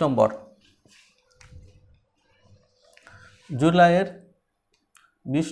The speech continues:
নম্বর। তো এখানে কি বলতেছে দেখো, এখানে বলতেছে হলো সেলেনার নিকট সাত হাজার পাঁচশো টাকা, টাকা পাওনার পূর্ণ নিষ্পত্তিতে সাত হাজার দুশো টাকা পাওয়া গেল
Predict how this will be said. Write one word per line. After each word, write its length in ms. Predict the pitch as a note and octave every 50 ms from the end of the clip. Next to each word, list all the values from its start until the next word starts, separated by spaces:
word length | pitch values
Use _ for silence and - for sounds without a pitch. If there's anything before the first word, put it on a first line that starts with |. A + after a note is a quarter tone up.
| -
নম্বর। 280 | D3 C3 A#2 G#2 G2+ G2 - - - _ _ _ _ _ _ _ _ _ _ _ _ - - - - - _ -
তো 40 | - D#3+
এখানে 180 | D3+ F#3+ F#3+ F#3 F3+
কি 60 | G#3 G#3 F#3+
বলতেছে 360 | G#3 G3 F#3 G3 G3 F#3 G3+ F#3 E3+ F3
দেখো, 200 | F3 F3+ F#3+ G3 A3 - - - - _ _ _ _ _ _ _ _ _ _ _ _ - - - - - - - F3+
এখানে 200 | D#3+ F#3+ F#3 F3+ D#3+ C#3+
বলতেছে 400 | D#3+ E3+ E3+ - G#3+ G3+ G3+ G#3+ F#3+ F3
হলো 200 | D#3 C#3 C3+ C#3 E3 G#3 - - - - - _ _ _ _ _ _ _ _ _ _ _ _ _ _ _ _ - - - _ -
সেলেনার 540 | - - G3 F#3+ G3 G3+ G3+ G3+ G3+ G3+ G3+ G3
নিকট 260 | G3 G3 G3+ G#3+ G#3 G#3+ -
সাত 140 | - F3+ F3 F3+ F#3+
হাজার 180 | F#3+ F#3+ F3+ F3+ F3+ -
পাঁচশো 260 | F3+ F#3 - - G3+ F#3 D3
টাকা, 220 | C3+ A#2 - C3+ C#3 - - - - - - - - - - - - - - - - _ - _ _ _ - - - - _ _ - - - - _ _ _ - - _ _ _ _ _ _ - - _ _ _ _ - _ _ _ _ _ _ -
টাকা 220 | E3 D#3+ E3 F3+ F3 - - - - - - - -
পাওনার 380 | F3 F3+ F#3 F#3 F#3+ F#3 F3+ F3+ -
পূর্ণ 180 | A3+ A3 G#3+ G#3 F#3+ F3+
নিষ্পত্তিতে 580 | F3 F3 - - F3 E3+ F3 - - - - G3 F#3+ -
সাত 160 | - F3+ E3+ - F3
হাজার 180 | E3+ E3+ D#3+ C#3+
দুশো 180 | D#3 D#3 D3+ D#3 -
টাকা 140 | C#3+ C3+ C3 C3 -
পাওয়া 160 | A#2+ A2+ G#2+ G2+
গেল 120 | F2+ -